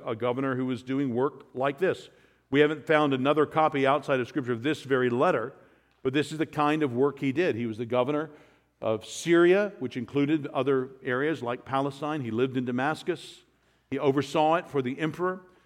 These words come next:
You see up in four twenty-four, it notes that this was during the second year of Darius's reign, and that makes sense because Darius was the dis-, the deceased emperor's distant relative,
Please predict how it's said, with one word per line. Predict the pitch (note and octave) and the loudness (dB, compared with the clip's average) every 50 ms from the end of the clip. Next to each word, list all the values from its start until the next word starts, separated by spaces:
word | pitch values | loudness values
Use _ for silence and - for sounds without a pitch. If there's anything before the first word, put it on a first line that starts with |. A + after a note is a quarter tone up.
| _ _ _ _ - | _ _ _ _ -2
You | F#3 F#3+ | -2 -2
see | F#3 - A#3 A#3 A3+ | 0 2 4 6 6
up | A3+ G#3+ A3 | 6 6 6
in | F#3 D#3+ D3+ | 2 2 2
four | C3+ - F#3+ G3 G3 | 0 4 6 6 6
twenty-four, | F#3 - F#3+ F3 D3+ C3+ - - G3+ G3+ F#3 E3 D#3+ | 6 2 -2 0 -2 -2 2 4 6 6 8 8 6
it | D#3+ D3+ | 4 4
notes | D3+ D#3+ F3+ F#3 F3+ | 4 6 6 4 4
that | F3 E3 | 2 -4
this | D#3+ D3+ D3 | -4 -4 -4
was | D#3 C3+ | -4 -2
during | B2+ D#3+ D3+ C#3+ | 0 2 2 2
the | C3+ A#2+ | 0 -2
second | - - - A3 G#3+ G#3+ G3+ F3 D3 | -2 2 4 4 4 4 2 0 2
year | C#3 C3+ C#3 | 2 2 2
of | C3+ A#2+ | 2 2
Darius's | G#2 D3+ D#3 D#3+ E3+ D#3 - - C3 A#2 A#2+ | 4 4 4 4 4 2 0 -2 -6 -6 -2
reign, | D3+ E3 D#3+ D3+ C#3 B2+ A#2+ B2 - - - - - _ - | 0 2 2 2 2 0 -2 -6 -8 -16 -20 -20 -20 _ -12
and | - B2 C#3 | -8 -2 2
that | F3 A3 G#3+ | 2 2 2
makes | G3 F#3 F#3 E3 - | 2 -2 -2 -2 -4
sense | - - E3+ B2+ F#2+ - - - - - _ _ _ _ _ _ _ _ _ _ _ _ _ - | -6 -4 -4 -4 -4 -8 -16 -20 -20 -20 _ _ _ _ _ _ _ _ _ _ _ _ _ -12
because | B2+ A#2 C#3+ C#3+ A2+ G#2 | -4 0 0 0 0 -2
Darius | G#2 C#3+ E3+ G3 A3 A#3 G#3 E3 C#3+ C3 - - | 2 4 4 6 6 6 6 6 4 4 2 -2
was | C3 C3 A#2 A#2 | -4 -4 -2 -2
the | C3+ | -2
dis-, | B2+ C3+ B2+ - - - - _ _ _ _ _ | -2 -2 -4 -4 -8 -18 -20 _ _ _ _ _
the | - C3+ | -6 -4
deceased | B2 C3 B2 - - G3 G3 F3+ F#3+ - - | -4 -4 -6 -4 -2 -2 -2 -2 -2 -6 -4
emperor's | F#3+ F#3 F3+ - D#3 D3+ C#3+ A#2+ G#2 | -4 -4 -2 0 0 0 0 0 -2
distant | A2 - - A#3 A#3+ - - G#3 F#3+ D#3+ | -8 -4 2 2 2 2 2 -4 -4 0
relative, | D#3 C#3+ D3 C#3+ B2 G#2+ A2+ G#2+ G#2+ | 2 2 4 2 2 -2 -4 -4 -6